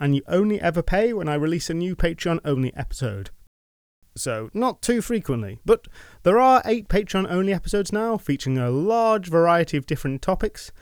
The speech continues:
the latest being about a bogey beast from Northumberland.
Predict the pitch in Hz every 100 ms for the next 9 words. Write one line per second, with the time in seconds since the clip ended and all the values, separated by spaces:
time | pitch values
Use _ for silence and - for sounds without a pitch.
0 | - _ - 120 120 135 190 - 233 -
1 | 139 127 120 123 123 95 143 190 202 214
2 | 185 208 - - 120 123 135 139 - 104
3 | 98 95 95